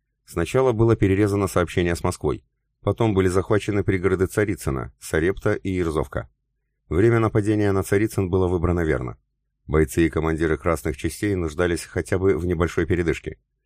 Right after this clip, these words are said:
Подкреплений не было, так как резервы большевистских фронтов были полностью исчерпаны. Два дня дали казачьим и офицерским полкам на отдых,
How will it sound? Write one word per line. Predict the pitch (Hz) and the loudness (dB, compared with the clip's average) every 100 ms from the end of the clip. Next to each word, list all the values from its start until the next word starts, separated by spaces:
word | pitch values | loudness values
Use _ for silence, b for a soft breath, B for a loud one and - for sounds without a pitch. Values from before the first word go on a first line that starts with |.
| _ - | _ -4
Подкреплений | 95 - 113 117 113 | 0 0 2 2 2
не | 113 | 2
было, | 73 67 58 - | 0 -2 -4 -6
так | 90 | -4
как | 80 82 | -4 -4
резервы | 90 87 92 87 82 | -4 0 2 2 -2
большевистских | 85 82 90 87 - - | -2 -4 -4 -4 -4 -8
фронтов | - 87 - 107 - _ _ | -4 -6 -4 -4 -6 _ _
были | 90 110 | 2 2
полностью | - 117 110 - 104 | 4 0 0 -2 -6
исчерпаны. | 95 - 69 64 57 - _ _ _ _ _ _ _ _ | -4 -4 -4 -4 -8 -12 _ _ _ _ _ _ _ _
Два | 78 78 101 | -6 0 0
дня | 104 90 | 2 0
дали | 73 76 | 2 0
казачьим | 73 82 80 - 80 | 0 0 0 -2 -4
и | - | -2
офицерским | 80 85 - 78 - 73 | -4 -4 -4 -4 -4 -2
полкам | 80 - 101 | -2 -2 -2
на | 98 | 0
отдых, | 95 69 65 - | -2 -2 -4 -10